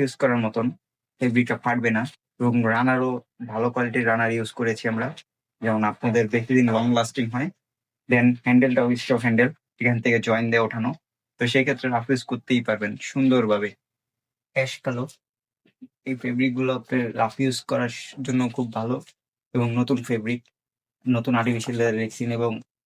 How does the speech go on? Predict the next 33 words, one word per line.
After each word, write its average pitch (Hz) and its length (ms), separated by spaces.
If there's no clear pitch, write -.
চায়না 123 280
ম্যাটেরিয়ালস, 117 580
তো - 120
এগুলো 127 260
রাফ 110 180
ইউজ 135 120
করতে 123 240
পারবেন। 117 240
এগুলো 127 200
স্ট্রং 139 260
ভাবে 127 200
লক 120 100
করা, 120 160
যেমন 120 280
না 117 60
ওঠে। 127 200
তো 135 60
আরো 135 180
কালার 135 280
রয়েছে 127 260
এটার 120 200
ভিতরে। 127 200
Then 123 220
পেয়ে 131 220
যাচ্ছেন 123 240
পার্পল 120 420
কালার, 113 240
এটা - 200
আপনার 117 240
রাফ 110 180
ইউজ 120 200
করতে 123 260
পারবেন, 120 240